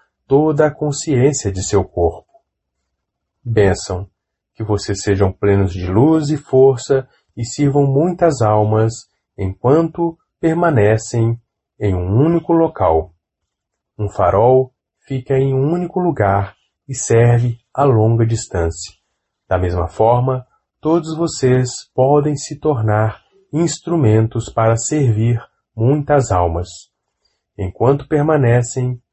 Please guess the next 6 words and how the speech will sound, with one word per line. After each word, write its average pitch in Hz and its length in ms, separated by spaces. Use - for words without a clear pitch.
em 151 160
um 139 180
só - 160
lugar. 107 580
Para 92 280
isso, 143 460